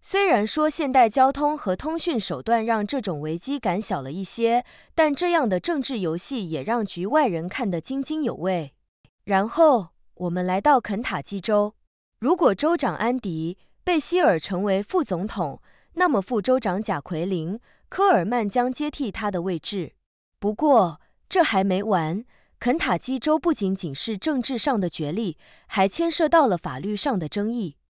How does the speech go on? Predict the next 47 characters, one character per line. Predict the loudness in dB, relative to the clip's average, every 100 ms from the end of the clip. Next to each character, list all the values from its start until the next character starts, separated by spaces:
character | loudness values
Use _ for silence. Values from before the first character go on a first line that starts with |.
| _ _
副 | -2 0
州 | 4 2
长 | 2 0 -4 -8
能 | -2 0
不 | 2
能 | 0 2
任 | 2
命 | 2 0 -2 -8
自 | -4 -2
己 | -2 -6
的 | -6
副 | -4
州 | 2 2 2
长？ | -2 -10 -16 -20 _ _ _ _
这 | 0 0
可 | 2 -2
是 | -2 -4
一 | -2
个 | 2 2
未 | 2
解 | 0 -4
之 | -4 -2 0
谜， | 0 -2 -4 _ _ -4
连 | 0 0
法 | 2 0
律 | 0 -2
教 | 4 4
授 | 4 0 0
都 | 0
感 | -2 -2
到 | -2 -2
头 | -4 -10
疼。 | -8 -10 -10 -14 _ _ _ _
这 | 0 0
真 | 2 0
是 | 0 -2
一 | -2
场 | -4 -8 -6
政 | -2 -2
治 | -2 -2
与 | -2 -4
法 | -4 -4
律 | -4 -4
的 | -2 -2
无 | -4
间 | -2 -2 2
道， | 4 4